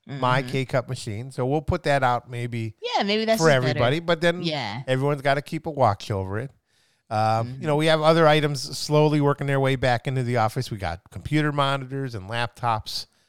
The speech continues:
Speaker 1: uh,
Speaker 2: Mm-hmm.
Speaker 1: laying around everywhere. We gotta <laughs> kinda see where everything is.
Speaker 2: And our
Speaker 1: Uh,
Speaker 2: poor, uh,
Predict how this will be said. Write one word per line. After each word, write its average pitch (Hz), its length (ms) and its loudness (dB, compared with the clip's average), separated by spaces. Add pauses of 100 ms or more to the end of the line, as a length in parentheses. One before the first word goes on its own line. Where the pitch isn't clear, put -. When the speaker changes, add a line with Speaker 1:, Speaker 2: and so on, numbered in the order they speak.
(120)
Speaker 1:
uh, 104 460 -2
Speaker 2:
Mm-hmm. 147 360 -14
Speaker 1:
laying 123 220 -2
around 123 340 2
everywhere. 117 440 -2
We 113 80 -6
gotta 107 200 -2
<laughs> - 80 -12
kinda 107 220 -8
see 131 200 -8
where 120 200 -4
everything 110 480 -8
is. 120 380 -8 (760)
Speaker 2:
And 143 140 -2
our 156 80 0
Speaker 1:
Uh, - 60 -4
Speaker 2:
poor, 175 360 0
uh, 139 540 -2